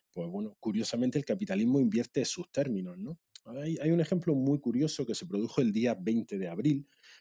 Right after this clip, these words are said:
y es que ese día los compradores de petróleo no pagaban el producto que compraban, sino que recibían dinero a cambio, es decir, cogían dinero por comprar. También eso provocado por la imposibilidad de su almacenamiento, ¿no? Pero nos da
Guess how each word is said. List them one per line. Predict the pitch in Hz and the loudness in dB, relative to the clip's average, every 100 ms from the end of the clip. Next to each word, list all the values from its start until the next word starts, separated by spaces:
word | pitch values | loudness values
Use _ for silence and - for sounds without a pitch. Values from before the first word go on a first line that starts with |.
| - | -6
y | 120 | 0
es | 139 | 0
que | - 156 151 127 117 - | 2 2 4 4 2 0
ese | 131 - | -4 -2
día | 139 170 139 | 0 2 2
los | 135 | 0
compradores | - 101 101 123 139 | -6 -8 -4 -2 0
de | 131 | 0
petróleo | 120 113 127 147 151 - | 0 -2 0 2 2 0
no | 113 117 151 | -2 0 0
pagaban | 151 135 175 127 | 0 0 0 0
el | 113 | 0
producto | - 120 120 120 | -2 -6 -4 -6
que | 104 | -6
compraban, | 101 98 - 175 156 | -8 -8 -4 -4 -4
sino | - 107 101 | -4 -6 -6
que | 110 | -6
recibían | 110 - 113 113 175 165 | -8 -6 -2 4 4 4
dinero | 113 117 117 | 2 0 0
a | 104 | 0
cambio, | 165 185 95 92 | 0 0 0 -4
es | |
decir, | 101 - 104 92 80 _ | -10 -10 -8 -10 -14 _
cogían | 101 - 147 156 | -12 -2 2 4
dinero | 113 120 147 175 165 _ | 4 6 4 4 -4 _
por | - - | -8 -6
comprar. | 101 98 135 151 - _ - - - - _ _ _ - | -6 -2 0 0 -2 _ -8 -8 -8 -20 _ _ _ -8
También | 101 110 131 | -2 2 2
eso | - 117 | 0 -2
provocado | 117 110 123 160 | 0 2 2 2
por | 143 110 | 2 0
la | 104 | 2
imposibilidad | 104 101 - 101 104 | -2 -6 -6 -4 -2
de | - | -4
su | - | -6
almacenamiento, | 214 - 220 190 170 180 - | -6 -6 -8 -6 -2 -2 -4
¿no? | 147 | -6
Pero | 143 101 | -4 -6
nos | 95 95 92 | -6 -8 -6
da | 131 147 | -4 -4